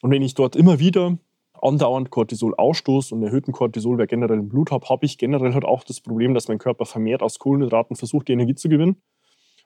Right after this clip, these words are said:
und weniger über die Möglichkeit der Fettstoffwechselung geht. Generell hat der Körper drei Möglichkeiten, Energie zu gewinnen. Das ist einmal aus Eiweißen, aus dem Eiweißstoffwechsel, aus dem Kohlenhydratstoffwechsel oder aus dem Fettstoffwechsel.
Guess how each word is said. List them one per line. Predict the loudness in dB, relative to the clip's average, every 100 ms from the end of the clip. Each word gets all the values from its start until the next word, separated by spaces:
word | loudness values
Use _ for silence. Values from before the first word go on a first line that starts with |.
| _
und | 0 2
weniger | 2 2 2 2 -2 -4 -4
über | -2 2 2 2
die | _ -2 0
Möglichkeit | 0 -2 -2 -4 -2 -4 -4
der | -4
Fettstoffwechselung | -4 -4 -4 -2 -6 -4 -6
geht. | -2 -4 -6 _ _ _ _
Generell | -2 2 2 2 -2
hat | -2
der | 0
Körper | 0 -2 -2
drei | -2 0
Möglichkeiten, | 0 0 -4 -4 -2
Energie | -2 -4 -4
zu | 0
gewinnen. | 2 2
Das | 2
ist | 0
einmal | -2 0 -2 -4 _ _ _ 0
aus | 0 0 0
Eiweißen, | 2 2 0 -2
aus | -2
dem | -2
Eiweißstoffwechsel, | -2 -2 -2 -2 -2 -4 -2 -4 -4 _ -12
aus | -10 -6
dem | -6
Kohlenhydratstoffwechsel | 0 0 2 0 0 -2 -4 -2 -6 -6 -4
oder | -4
aus | -4
dem | -4
Fettstoffwechsel. | -4 -2 -4 -2 -4 -2 -4